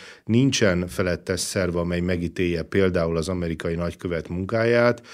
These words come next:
ezért csak is arra appellálhatunk, hogy, ö,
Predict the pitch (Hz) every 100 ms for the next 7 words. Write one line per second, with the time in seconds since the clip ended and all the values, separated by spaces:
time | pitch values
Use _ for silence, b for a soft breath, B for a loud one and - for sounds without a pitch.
0 | B B - 92 104 104 139 123 98 -
1 | 98 92 87 82 95 90 87 85 87 98
2 | 95 90 95 87 87 87 87